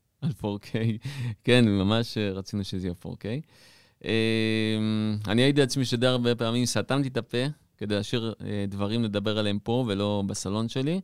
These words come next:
למרות שהפודקאסט שלנו מוגדר כשיחת סלון. אה, אני לא מאמין שנתתי את הפאנץ' הזה, לא משנה.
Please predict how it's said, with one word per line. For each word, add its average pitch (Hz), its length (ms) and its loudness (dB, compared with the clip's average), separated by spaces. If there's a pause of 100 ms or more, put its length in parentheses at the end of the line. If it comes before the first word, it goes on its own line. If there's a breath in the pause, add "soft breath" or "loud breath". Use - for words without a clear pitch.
(400 soft breath)
למרות 107 200 0
שהפודקאסט 110 540 -2
שלנו 107 260 0
מוגדר 104 460 0
כשיחת 101 420 -8
סלון. 120 420 -2 (240)
אה, 101 60 -6 (380)
אני 95 80 -4
לא 107 80 0
מאמין 107 260 -2
שנתתי 104 360 -4
את 92 80 -8
הפאנץ' 113 320 -4
הזה, 147 220 -2 (500 soft breath)
לא 104 80 -4
משנה. 101 260 -2